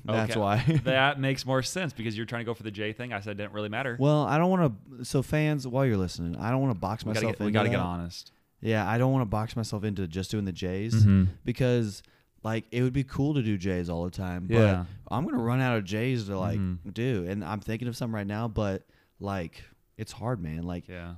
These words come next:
Speaker 1: coming up with the same letter of the sa-
Speaker 2: Mm-hmm.
Speaker 1: th-, same thing every week.
Speaker 2: It's tough making a podcast. And
Speaker 1: Whopper,
Speaker 2: they
Speaker 1: Whopper, Whopper, Junior Bacon Whopper. <laughs>
Speaker 2: And yeah, it's just tough making a podcast. So I'm glad you got vulnerable there, the Dane, and let us know what you go through.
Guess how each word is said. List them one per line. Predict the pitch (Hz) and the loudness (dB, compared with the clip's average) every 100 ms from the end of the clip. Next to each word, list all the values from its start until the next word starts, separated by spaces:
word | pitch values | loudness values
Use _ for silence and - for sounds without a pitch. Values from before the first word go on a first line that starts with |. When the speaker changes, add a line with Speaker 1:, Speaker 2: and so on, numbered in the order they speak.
| 90 | -8
Speaker 1:
coming | 107 | -4
up | 113 | -4
with | 104 | -6
the | 98 | -10
same | - 98 104 | -8 -6 -4
letter | 95 98 110 | -4 -4 -4
of | 104 90 | -4 -6
the | 85 87 | -8 -10
sa- | 82 95 92 | -8 -8 -8
Speaker 2:
Mm-hmm. | 85 80 | -8 -10
Speaker 1:
th-, | 90 - - | -14 -16 -18
same | - 98 104 98 | -10 -6 -6 -6
thing | 98 104 101 | -6 -4 -4
every | 98 95 | -4 -4
week. | 98 98 | -4 -4
Speaker 2:
It's | 101 104 117 113 - | -4 -2 -2 -4 -8
tough | - 101 98 | -2 -2 -2
making | 92 87 | -2 -4
a | 80 | -4
podcast. | 92 85 82 82 82 82 - | -4 -6 -6 -8 -8 -8 -10
And | 98 | -2
Speaker 1:
Whopper, | 117 131 127 143 143 | 2 2 6 6 8
Speaker 2:
they | 143 | 8
Speaker 1:
Whopper, | 139 139 151 147 | 8 6 4 4
Whopper, | 151 143 139 135 117 113 | 6 6 6 4 4 4
Junior | 104 110 110 113 113 117 | 2 2 4 4 4 4
Bacon | 113 113 117 127 127 | 4 4 2 2 4
Whopper. | 127 127 120 113 123 - | 6 6 4 2 -2 -2
<laughs> | 143 165 - _ - - | -4 -6 -16 _ -20 -6
Speaker 2:
And | 107 | 0
yeah, | 117 117 98 | 4 6 6
it's | 95 | 2
just | 110 - | -2 -2
tough | 104 92 | -2 0
making | 95 90 | 0 -2
a | |
podcast. | 85 90 90 87 90 85 | -2 -2 -2 -2 -4 -6
So | - 90 | -4 -2
I'm | 90 87 | -2 -2
glad | 92 | -2
you | 90 | 0
got | 87 85 | -2 -4
vulnerable | 87 87 85 82 | -2 -2 -2 -2
there, | 85 82 | -2 -4
the | 80 | -6
Dane, | 78 82 80 80 | -6 -4 -4 -6
and | 82 | -6
let | 85 | -6
us | 80 - | -6 -4
know | 85 | -4
what | 85 82 | -4 -4
you | |
go | 90 85 | -4 -4
through. | 85 82 82 | -2 -4 -4